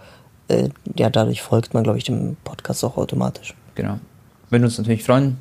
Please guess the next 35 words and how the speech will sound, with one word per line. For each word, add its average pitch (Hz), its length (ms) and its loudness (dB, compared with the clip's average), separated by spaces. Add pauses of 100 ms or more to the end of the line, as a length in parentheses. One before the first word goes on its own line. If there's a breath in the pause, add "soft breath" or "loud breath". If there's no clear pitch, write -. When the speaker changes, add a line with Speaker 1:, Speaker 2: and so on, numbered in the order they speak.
Speaker 2:
wenn 113 120 2
ihr 113 60 4
uns 113 100 -2
da - 80 -4
unterstützt. 113 500 -2
Eure 113 140 4
Unterstützung 113 420 2
ist 113 100 -2
eh 117 100 -2
krank 117 340 0
bei - 80 2
jeder 113 140 6
Folge. 113 400 2 (720 soft breath)
Schauen 107 180 0
sich, - 240 -2
also 110 180 4
hören 120 120 6
sich 110 120 2
sehr, 113 140 4
sehr 113 80 2
viele 107 180 0
Leute 110 160 0
mal 101 120 -2
an. 110 180 -4 (500 soft breath)
Das, - 260 -8
äh, 104 220 2
hätten 110 200 0
wir 123 80 4
damals 110 340 4
echt - 220 -4
gar 113 100 2
nicht 117 240 0
gedacht, 110 260 -2
ehrlich 104 200 -2
gesagt. 107 340 -6